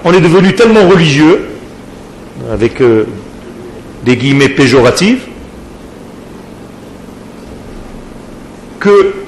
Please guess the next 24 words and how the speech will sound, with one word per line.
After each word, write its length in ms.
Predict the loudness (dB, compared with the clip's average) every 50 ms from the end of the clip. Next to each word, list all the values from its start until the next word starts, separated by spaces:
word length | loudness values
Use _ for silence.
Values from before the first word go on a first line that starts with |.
| -6 0
tout 160 | 2 4 4 4
ce 80 | 2
qui 100 | 2 2
est 60 | 2
devenu 440 | 4 4 4 4 4 4 4 4 4 4
la 100 | 4 4
tchouva 400 | 2 2 2 4 4 4 4 4
pour 160 | 4 4 4
nous, 220 | 4 4 4 4 2
c'est, « 500 | 2 2 2 2 2 2 -2 -6 -12 -16 -16 -18 -18 -18 -18 -18 -18 -20 -20 -20 -20 -20 -20 -20 -20 -20 -20 -20 -20 -20 -20 -20 -18 -18 -18 -18 -20 -20 -20 -20 -20 -16 -12 -6
Je 40 |
suis 120 | -2 2 2
un 80 | 2
nul, 640 | 4 2 2 2 2 4 4 4 4 2 2 0 0 0
Kadosh 280 | 2 2 2 2 2
Baruch 280 | 2 2 2 2 2 0
Hu, 380 | 0 0 2 2 2 2 2
j'ai, 600 | 0 0 0 2 2 2 2 4 4 2 2 2
je 40 | 0
suis, 200 | -4 -6 -8 -10
je 40 | -10
suis 80 | -8 -4
pas 140 | -2 -2
bien. » 360 | 0 2 4 4 4 4 2